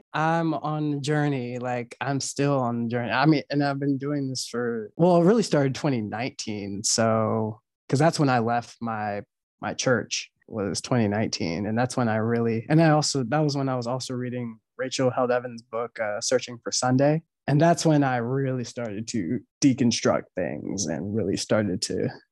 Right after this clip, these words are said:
see things. And it's just like, so yeah, I've been on a journey, and some days, I mean, I still call myself a Christian. I identify as that. I still believe,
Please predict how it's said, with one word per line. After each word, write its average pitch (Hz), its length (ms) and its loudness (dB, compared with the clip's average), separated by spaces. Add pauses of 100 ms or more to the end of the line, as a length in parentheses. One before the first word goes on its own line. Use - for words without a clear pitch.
(120)
see 127 360 4
things. 113 720 0 (200)
And 110 680 -2 (100)
it's - 240 -2
just - 260 -2
like, 110 300 -2 (180)
so - 180 4
yeah, 208 320 4 (100)
I've 202 160 -2
been 226 100 -2
on 202 140 -2
a 180 60 -2
journey, 156 520 -6
and 143 240 -4
some 165 220 0
days, 147 800 -2 (340)
I 156 40 -6
mean, 151 120 0
I 139 60 -2
still 151 340 0
call 143 280 0
myself 143 600 -2
a - 80 -12
Christian. 135 500 0
I 120 120 2
identify 123 540 0
as 120 180 -4
that. 117 380 -4
I 117 140 -4
still 127 260 0
believe, 117 540 0